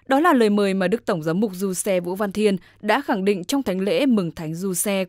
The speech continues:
Quan Thầy Tổng Giáo phận Hà Nội. Thánh lễ được cử hành vào lúc mười giờ ngày mười chín tháng ba năm hai nghìn không trăm hai mươi hai tại nhà thờ Chính tòa Hà Nội. Hiệp dâng trong tâm tình ấy cùng Đức Tổng Giám mục Du Xe,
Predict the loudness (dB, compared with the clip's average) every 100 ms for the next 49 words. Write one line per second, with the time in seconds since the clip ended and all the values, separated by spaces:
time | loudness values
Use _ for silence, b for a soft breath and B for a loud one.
0 | _ -4 0 2 2 0 -6 -6 -6 -6
1 | -6 -6 -2 0 -2 _ b b b -2
2 | 2 4 2 2 2 2 0 -2 -2 -2
3 | 0 0 0 0 2 2 2 0 0 b
4 | -4 0 0 0 -4 -6 -6 -4 -2 0
5 | 0 0 0 0 -2 -2 -4 -6 -6 -4
6 | -4 -4 -4 -4 -4 -4 -4 B B -4
7 | -2 -2 -2 -4 -4 -6 -6 -6 -6 -6
8 | -8 -4 -2 -4 _ _ _ _ _ _
9 | _ _ -2 -2 2 2 4 0 -2 -2
10 | -2 -2 -2 -2 -2 -2 0 0 0 -2
11 | -2 -4 -4 -4 -6 -6 -6 -6